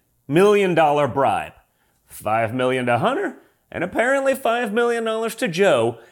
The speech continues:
in order to get the prosecutor fired. Burisma C E O told an F B I informant that he was, quote, "coerced" by the Bidens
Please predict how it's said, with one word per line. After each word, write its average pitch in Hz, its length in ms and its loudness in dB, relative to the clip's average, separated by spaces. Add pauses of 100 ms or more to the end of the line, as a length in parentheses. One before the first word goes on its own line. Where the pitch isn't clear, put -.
(100)
in 185 160 0
order 180 680 2
to 202 100 0
get 123 420 2
the 139 100 0
prosecutor 139 640 -2
fired. 165 480 2 (500)
Burisma 254 500 2
C 247 440 -6
E 233 80 -2
O 185 360 -2 (100)
told 233 420 2
an 185 200 -2 (120)
F 269 300 -2
B 302 160 -4
I 269 200 -2
informant 262 800 -2 (200)
that 170 140 -2
he 233 180 -4
was, 214 320 4 (380)
quote, 190 380 2 (380)
"coerced" 262 840 2 (840)
by 165 180 2
the 196 100 0
Bidens 151 580 0